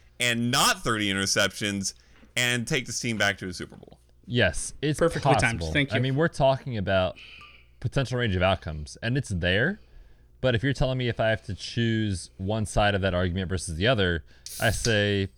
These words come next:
Speaker 2: probably not. I mean,
Speaker 1: Probably
Speaker 2: I
Speaker 1: not Jameis to the Pats, or probably not Jameis as the franchise quarterback?
Speaker 3: Probably not
Speaker 2: Probably not.
Speaker 3: forty twenty.
Speaker 1: Oh.
Speaker 2: <laughs> Yeah, we're back to that. No, I
Speaker 3: Sheesh. <laughs>
Speaker 2: listeners, if you missed it, you're, we're referencing a,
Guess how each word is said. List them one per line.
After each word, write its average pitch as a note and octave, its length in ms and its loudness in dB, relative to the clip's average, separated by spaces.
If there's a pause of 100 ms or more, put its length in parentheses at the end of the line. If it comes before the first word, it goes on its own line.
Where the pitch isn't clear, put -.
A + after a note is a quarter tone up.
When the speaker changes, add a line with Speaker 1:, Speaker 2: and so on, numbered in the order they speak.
(160)
Speaker 2:
probably B2 800 2
not. D2+ 220 -8 (640)
I C3+ 100 6
mean, C#3 140 4
Speaker 1:
Probably D#3 240 4
Speaker 2:
I - 20 -2
Speaker 1:
not E3 160 2
Jameis C#3+ 360 -2
to F3+ 120 -2
the G3+ 80 -4
Pats, A3+ 320 0
or D3 120 -4
probably D#3 280 0
not D3+ 220 0
Jameis C3+ 240 -2
as - 160 -6
the A#2 100 -8
franchise A2 440 -2
quarterback? F#2 260 -8
Speaker 3:
Probably C4 220 10
not A3+ 180 8
Speaker 2:
Probably G#3+ 300 10
not. D3+ 80 12
Speaker 3:
forty D3+ 140 4
twenty. G#3 640 4 (800)
Speaker 1:
Oh. F#2 340 0
Speaker 2:
<laughs> - 40 -18 (420)
Yeah, G2+ 140 0
we're F#2+ 100 2
back E2 180 2
to - 80 -8
that. E2 140 -4 (440)
No, D3 200 10
I - 80 10 (100)
Speaker 3:
Sheesh. - 420 8 (360)
<laughs> - 340 -10
Speaker 2:
listeners, A2+ 480 6
if G2+ 140 0
you A2+ 80 2
missed G#2+ 280 0
it, G2 80 -4
you're, F#2+ 380 0 (300)
we're A2 100 -2
referencing G#2 800 0
a, F#2 560 0